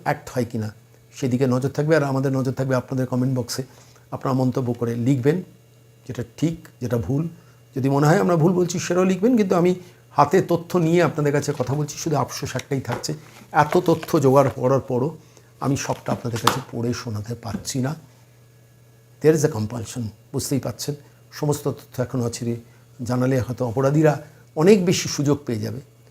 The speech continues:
সেই জন্যই আমি সেটুকু, সেটুকু সাপ্রেস করে আমি শুধু টুকরো টুকরো বললাম, প্রসন্ন রায়ের ঘটনাটা বললাম। আরও অনেক ঘটনা আমার, আমার, আমার নিজস্ব অনুসন্ধানে ধরা পড়েছে।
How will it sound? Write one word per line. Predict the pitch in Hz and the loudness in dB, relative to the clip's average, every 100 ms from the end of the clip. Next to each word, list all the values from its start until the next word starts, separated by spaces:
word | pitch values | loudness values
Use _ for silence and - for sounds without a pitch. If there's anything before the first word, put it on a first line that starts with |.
| _ | _
সেই | - 127 | -8 -4
জন্যই | 135 147 | -2 0
আমি | 147 | -2
সেটুকু, | - 131 131 | -4 -8 -6
সেটুকু | - 131 139 | -6 -6 -6
সাপ্রেস | - 127 - 123 | -4 -8 -8 -10
করে | 247 | -12
আমি | - 202 | -10 -6
শুধু | 220 220 - - - | -2 -4 -6 -16 -4
টুকরো | 160 185 | 0 2
টুকরো | 180 190 180 | 2 2 0
বললাম, | 131 135 160 190 - - _ _ - | 2 0 0 -4 -10 -20 _ _ -6
প্রসন্ন | 131 - 165 | -2 2 6
রায়ের | 160 156 | 6 6
ঘটনাটা | 104 127 135 127 | 2 -4 -2 -2
বললাম। | 127 147 | -2 0
আরও | 175 180 | 2 4
অনেক | 170 226 208 | 6 4 2
ঘটনা | 151 156 143 | -8 -6 -4
আমার, | 139 113 - - - _ - | -4 -6 -10 -20 -20 _ -2
আমার, | 147 151 - | 2 2 2
আমার | 147 139 | 0 2
নিজস্ব | 135 143 - | 0 -2 -2
অনুসন্ধানে | 135 127 - 120 123 123 113 - - | -2 -2 -2 0 2 0 -2 -10 -16
ধরা | - 120 | -4 -4
পড়েছে। | 120 117 110 - | -2 -6 -6 -10